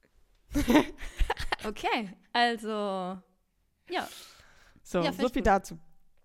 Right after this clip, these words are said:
Speaker 1: Ähm, hast du denn auch so ein paar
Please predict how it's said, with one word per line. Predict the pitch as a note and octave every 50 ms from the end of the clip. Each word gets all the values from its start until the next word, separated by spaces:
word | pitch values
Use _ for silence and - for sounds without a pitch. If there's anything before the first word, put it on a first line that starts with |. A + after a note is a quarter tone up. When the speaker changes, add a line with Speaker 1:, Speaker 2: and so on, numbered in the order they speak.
| _ - - - - _ _ _ - - - - - _ _ _ _ _ _ _ _ _ _ - - - C#4
Speaker 1:
Ähm, | F4+ E4 C4+ C4 B3 - - - _ _ _ -
hast | - - - -
du | -
denn | D#4+ D4+ C#4
auch | C4+ C#4 D4+
so | - F4+
ein | D#4
paar | C4+ - E4+ E4 D4+ D#4 D4+ D4+ D4 C#4+ -